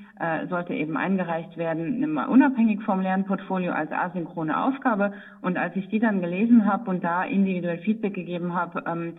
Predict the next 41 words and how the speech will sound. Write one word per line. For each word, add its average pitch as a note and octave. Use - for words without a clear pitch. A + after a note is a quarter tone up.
habe F3+
ich F3+
eben F3+
gesehen, F#3
dass F3+
Reflexion F#3
eben, F3+
dass E3
der F3
Begriff F3
nicht F3+
so -
einfach, D#3
äh, C3+
zu E3+
fassen D3+
war. C#3+
Und E3+
daraufhin G3
habe F#3
ich -
dann F3
beim E3
Lernportfolio F3+
die D#3+
Fragen E3
auch D#3+
nochmal E3
ein E3
bisschen F#3+
ausführlicher A#3+
gestellt, F#3
die F#3+
Reflexionsfragen, F3
und D3
nochmal E3
ein D#3
bisschen E3+
vielfältiger E3+
Möglichkeiten E3+
aufgezeigt, D#3+